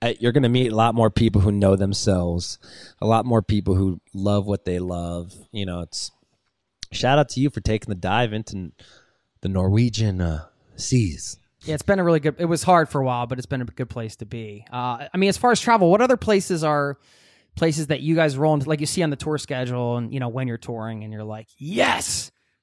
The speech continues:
Speaker 2: we're going here. I get to go to this place.
Speaker 1: Oh, fuck
Speaker 2: I get
Speaker 1: yeah.
Speaker 2: to go have that meal."
Speaker 1: Oh,
Speaker 2: You
Speaker 1: yeah.
Speaker 2: know, like,
Speaker 1: I love Bamberg, Germany. I think Bamberg is awesome. That's, like, Bavaria. I love Berlin. I love Germany. I like Netherlands. Like, Utrecht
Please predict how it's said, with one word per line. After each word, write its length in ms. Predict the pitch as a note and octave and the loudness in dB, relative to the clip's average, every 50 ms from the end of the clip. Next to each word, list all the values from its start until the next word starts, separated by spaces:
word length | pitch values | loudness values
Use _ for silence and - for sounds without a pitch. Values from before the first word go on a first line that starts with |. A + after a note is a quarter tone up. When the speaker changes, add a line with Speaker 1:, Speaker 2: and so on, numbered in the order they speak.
| _ _ _ _ | _ _ _ _
Speaker 2:
we're 80 | D#3 | -8
going 320 | D#3 C3 G#3 A3 G#3 G3 F3+ | 0 2 4 4 4 4 4
here. 420 | F#3+ A3 A3+ G#3+ G3 E3 C#3+ B2+ | 4 4 4 4 2 0 -2 -4
I 60 | A#2+ D3+ | -4 -2
get 160 | D#3+ G3+ - | -2 -2 0
to 60 | - | 2
go 100 | A3 A#3 | 2 4
to 80 | G3 F#3 | 4 2
this 300 | D#3+ D#3 - C#4 - - | 0 0 0 0 0 0
place. 340 | - - A3 G3 D#3+ D3 B2+ | 0 2 2 2 2 4 4
Speaker 1:
Oh, 260 | A2+ G#2+ G2+ F2+ E2+ | 4 4 4 2 0
fuck 280 | - - - F2+ F2+ - | -2 -2 -2 -2 0 2
Speaker 2:
I 60 | - E3+ | 2 2
get 100 | F#3 - | 2 2
Speaker 1:
yeah. 40 | |
Speaker 2:
to 60 | F3+ F3 | 2 2
go 140 | G#3+ G#3+ | 2 4
have 260 | F#3 G3 A3 G3+ D#3+ D#3+ | 4 4 2 0 2 2
that 260 | C#4 C#4 B3 A3+ G#3 | 2 2 2 2 2
meal." 460 | G#3 G#3 G3+ F#3+ F3 D#3+ C#3+ C3+ C3 | 4 4 6 6 6 4 4 2 2
Speaker 1:
Oh, 140 | A2 A2 G#2+ | 4 4 6
Speaker 2:
You 60 | G#2 | 6
Speaker 1:
yeah. 60 | F3 F3+ | 6 6
Speaker 2:
know, 280 | F3 F3 F#3 F#3+ F#3 | 6 6 6 4 4
like, 480 | F3 E3 D#3 D3+ - - - - - - _ - - - - - - _ _ _ | 4 4 2 2 -2 -6 -14 -20 -20 -20 _ -20 -20 -20 -20 -20 -20 _ _ _
Speaker 1:
I 100 | B2+ C3+ | 2 4
love 260 | E3+ F3+ D3+ B2 G#2+ | 6 6 6 4 4
Bamberg, 480 | - A#2+ A#2 B2+ C#3 B2+ C#3 C3+ B2 A2+ | 2 4 4 4 4 4 4 2 2 2
Germany. 580 | A2 G2 A2 A2 A#2+ C3 C#3+ D3+ D#3+ E3+ D#3 - _ _ _ _ _ _ _ _ _ _ _ _ _ _ _ _ | 0 -2 0 0 0 0 0 0 -2 -2 -4 -6 _ _ _ _ _ _ _ _ _ _ _ _ _ _ _ _
I 80 | - G2+ | -4 -2
think 220 | A2 A#2 G#2 F2+ | -2 -2 -2 0
Bamberg 460 | - G2+ G#2 A2 A2+ G#2+ A#2 A#2 A2+ A#2 | 2 4 4 4 4 4 4 4 4 2
is 120 | G#2+ G2+ | 2 2
awesome. 600 | A2 G#2+ A2 A2+ A2+ - - B2+ A#2+ A#2+ B2 A#2 | 4 6 6 4 4 2 0 0 0 0 -2 -2
That's, 200 | G2+ F#2 F#2 - | -4 -6 -6 -6
like, 140 | G2 F#2+ F2 | -8 -6 -2
Bavaria. 600 | A2+ G#2 F2+ F#2+ F#2+ G2 G2 G#2 G#2+ G#2+ G#2+ G#2+ | -2 -2 -2 -2 -2 -2 0 0 0 0 0 -2
I 120 | G2 F#2+ G#2 | -2 -2 -2
love 280 | G#2+ A2 G#2+ G2+ G2 | -2 -4 -4 -4 -4
Berlin. 640 | G#2 G2 F2+ F2+ F#2 G#2 A2 A2+ A#2 A#2 A#2 G#2 - - | -4 -4 -4 -4 -6 -6 -6 -6 -6 -6 -8 -10 -10 -4
I 100 | - F3 | -4 -2
love 180 | G#3+ C4 C#4 | -2 -2 -4
Germany. 380 | F#3 B2 C3 D#3 E3+ E3 D3 B2 | -2 -2 -2 0 0 0 0 2
I 40 | B2 | 2
like 160 | D3+ D#3+ C3 | 2 2 0
Netherlands. 540 | B2 A#2+ A#2 B2+ C3 C#3+ D3+ D3+ D#3 D#3 B2+ | 0 -2 -2 -2 -2 -2 -2 -2 -2 -2 -2
Like, 140 | A2 G#2+ - | -4 -2 -2
Utrecht 560 | C#3 C3+ C3 - - D3 C#3 C#3+ D3 - _ | -4 -4 -4 -2 -2 0 0 0 0 -2 _